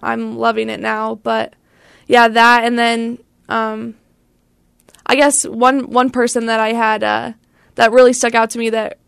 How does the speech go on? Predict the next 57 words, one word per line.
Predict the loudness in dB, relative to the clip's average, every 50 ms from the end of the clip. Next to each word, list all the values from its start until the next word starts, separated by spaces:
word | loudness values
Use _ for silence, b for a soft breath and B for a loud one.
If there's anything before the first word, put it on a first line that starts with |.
| _ _ _ _
really | -4 -2 0 0
helped | -2 -2 -4 -4 -4
me | -4 -4 -4 -4
and, | -6 -8 -10 -12 -14 b b b b b b b b b b b b b b b b b b -2
and | 2 2 4 4 4 2 0 -2 B B B B B B B B
just | -8 -6 -2 0
made | 2 2
me | 2 2
realize | 4 4 4 4 4 4 4 2 0 0
what | 2 4 4 4 2 0 -2
I | -2 -4
could | 0 4 4 4 6 4
become, | 2 -2 -2 -2 -2 -2 -2
I | -4
guess, | -4 -4 -4 -4 -4
in | -4 -4
hockey | -2 -2 -2 -4 -4 -4 -2
was, | 0 2 2 2 0 0
um, | -2 -4 -4 -4 -6 -6 -8 -10 -12 -16 _ _
Kira | -2 2 2 2 2
Dellerman. | 0 -2 -2 -2 -2 -2 -2 -2 -4 -4 -6 -6
She, | -8 -6 -6 -4 -4 -4 -6 -8 -8
she | -6 -2 2 2
was | 2 4
my, | 2 0 0 -2 -4 -4
there | 0 0 2 2
my | 2 -2
first | -2 -4 -6 -6 -4 -4
year | -4 -2 -2
of | -2 -4 -6 -8 -14 _ -4
playing | -2 -2 0 0
girls | 0 0 -2 -2 -2
hockey, | -2 -2 -2 -2 -4 -4 -4 -4
and | -2 -2
I | -4
actually | -4 -6 -6 -6 -8 -8
played | -6 -6 -6 -6
with | -6 -6 -6
her, | -8 -8 -6 -8 -10 b b b b b b b b b
I | -2 -2
think, | -2 -2 -2 -2 0
one | 2 2 2 2
year | 0 -2 -2 -4
playing | -4 -4 -4 -4 -4
high | -4 -6 -8
school. | -8 -8 -8 -8 -6
She | -8 -10 -10
played | -8 -8 -8 -6
on | -8 -8
the | -8
same | -8 -8 -6 -6
high | -6 -6 -8
school | -8 -6 -6 -6
team | -6 -6 -6 -6
as | -6 -6
me, | -6 -6 -6 -4
but | -2 -2 -4 -4 -6